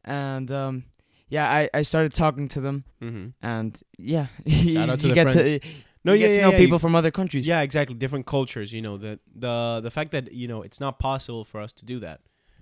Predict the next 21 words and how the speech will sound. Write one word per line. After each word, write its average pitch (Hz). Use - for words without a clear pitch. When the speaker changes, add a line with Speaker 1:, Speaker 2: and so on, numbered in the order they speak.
Speaker 2:
uh, 110
you 120
know, 95
if, 104
if 110
we 117
don't 107
use 113
social 107
medias 101
or 92
anything. 117
However, 151
I 123
do 147
prefer 139
something 127
that 110
is 104
more 104
real, 147